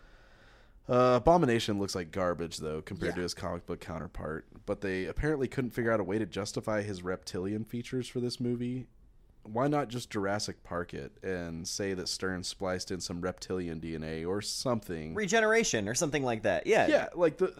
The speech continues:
Speaker 1: to fill in the gaps from the small sample he received from Banner, it only makes more sense that he would
Speaker 3: Although that
Speaker 1: mix
Speaker 3: does
Speaker 1: something
Speaker 3: sound,
Speaker 1: weird
Speaker 3: that
Speaker 1: in.
Speaker 3: sounds very Jurassic Park right there. <laughs>
Speaker 1: Yeah. I mean, w-, the way every other bit of science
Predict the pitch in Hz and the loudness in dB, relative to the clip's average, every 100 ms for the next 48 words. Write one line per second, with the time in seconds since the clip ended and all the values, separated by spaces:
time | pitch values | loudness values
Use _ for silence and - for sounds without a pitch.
0 | 160 147 185 214 202 175 131 131 120 98 | -6 -2 8 10 10 8 6 8 8 4
1 | - - - - 123 113 107 - 120 113 | -2 -6 -8 0 2 4 0 2 4 4
2 | - 107 104 104 110 110 - 117 - 110 | 4 2 4 2 2 0 -2 -2 -2 0
3 | 117 123 98 92 95 110 113 107 101 110 | 2 2 2 0 0 0 2 0 -2 -2
4 | 95 - 107 82 98 101 190 196 202 208 | -2 0 0 0 2 8 10 8 8 6
5 | - 185 160 117 202 131 196 156 123 127 | 8 8 8 10 8 10 6 6 4 6
6 | 131 120 120 117 110 - 98 - 101 101 | 6 6 4 4 4 4 0 4 4 4
7 | 107 113 - 202 - - - - 247 - | 0 2 6 6 4 -12 -16 -10 -12 -8
8 | 131 123 120 123 123 - - - - - | -4 0 2 4 2 -2 -18 -20 -6 -6
9 | - - 185 185 175 190 190 151 - 160 | -6 -2 4 4 4 0 -2 -2 -4 -4
10 | 156 151 160 156 - - - _ 139 143 | 0 8 8 8 2 -12 -20 _ 2 2
11 | 147 143 135 131 123 107 - - 110 110 | 4 4 4 4 4 2 2 4 4 6
12 | 113 117 - | 4 0 -2